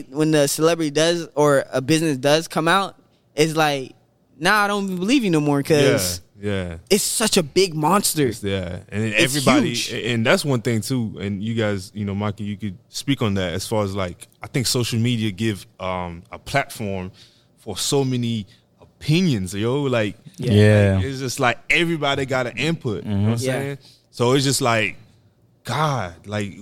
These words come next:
Speaker 2: where, where does we, where, it,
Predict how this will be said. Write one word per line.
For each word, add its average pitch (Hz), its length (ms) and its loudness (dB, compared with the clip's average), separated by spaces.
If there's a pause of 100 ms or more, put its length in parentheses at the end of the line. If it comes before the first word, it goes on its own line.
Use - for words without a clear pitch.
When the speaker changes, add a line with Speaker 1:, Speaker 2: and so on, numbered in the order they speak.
Speaker 2:
where, 143 500 2
where 147 300 2
does 123 580 -2
we, 117 540 -2 (340)
where, 135 340 2 (300)
it, 147 140 -4